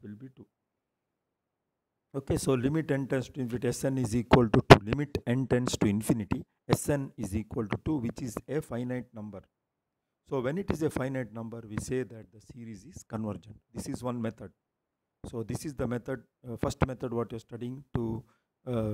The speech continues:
decide whether a series is convergent or divergent or it is oscillating. Now second term we'll see how to calculate. So second problem is one plus two plus three, et cetera,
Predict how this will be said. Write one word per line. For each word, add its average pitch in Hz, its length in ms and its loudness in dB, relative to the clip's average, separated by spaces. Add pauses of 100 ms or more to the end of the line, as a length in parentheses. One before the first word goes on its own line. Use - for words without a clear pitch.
decide 110 500 2
whether 117 220 4
a 113 100 4
series 117 340 0
is 104 140 -2
convergent 127 680 2 (160)
or 104 240 -2 (120)
divergent 127 720 4 (100)
or 139 200 4 (960)
it - 140 6
is - 200 0
oscillating. 113 580 2 (1800)
Now 147 140 0
second 160 400 0
term 117 160 2
we'll 110 120 0
see - 180 -4
how 113 140 0
to - 120 -6
calculate. 98 400 -4
So 117 200 -4
second 170 420 2
problem 120 380 4
is 151 160 -4
one 135 320 2
plus 139 200 2
two 131 220 0
plus 127 340 2
three, 120 220 0
et 113 140 -6
cetera, 120 400 -4